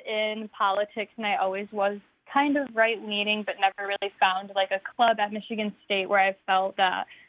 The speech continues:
my views were, like, heard, I guess you could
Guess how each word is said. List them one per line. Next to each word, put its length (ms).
my 540
views 400
were, 160
like, 300
heard, 380
I 140
guess 280
you 100
could 200